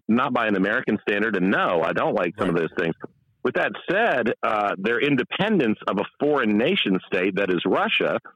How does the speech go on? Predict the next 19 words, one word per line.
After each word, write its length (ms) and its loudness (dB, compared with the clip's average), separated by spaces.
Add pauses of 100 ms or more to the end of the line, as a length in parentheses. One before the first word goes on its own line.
(380)
is 140 0
a, 160 0
is 140 0
an 100 0
inherent 480 0
right 460 0
as 220 0
they 120 2
work 420 2
towards 280 0 (120)
freedom. 360 0
And 80 -2
I 140 -2
think 300 -2 (240)
that 140 0
a 60 -2
good 400 -2
thing 220 2
that 120 0